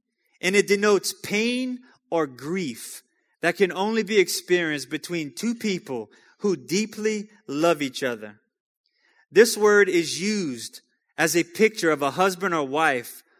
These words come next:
who has discovered his or her mate has been unfaithful. As a result of this unfaithfulness, the betrayed spouse is shocked, devastated,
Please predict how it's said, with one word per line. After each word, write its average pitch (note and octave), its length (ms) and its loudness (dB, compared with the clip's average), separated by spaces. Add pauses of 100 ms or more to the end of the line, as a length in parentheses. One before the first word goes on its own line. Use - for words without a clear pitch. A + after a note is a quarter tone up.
(160)
who F3 100 0
has F3 240 2
discovered D#3+ 640 0
his F3 280 2
or E3+ 100 0
her E3+ 180 2
mate C#3+ 500 -4 (360)
has E3 180 -2
been D#3+ 260 0
unfaithful. D3+ 840 -4 (1600)
As F3 220 2
a F#3+ 40 2
result F#3+ 420 4
of F3 120 -4
this G3 220 4
unfaithfulness, F3+ 960 0 (320)
the D#3 140 0
betrayed F#3 580 2
spouse D3+ 640 0
is C#3 220 -8
shocked, - 720 -2 (560)
devastated, C#3+ 920 2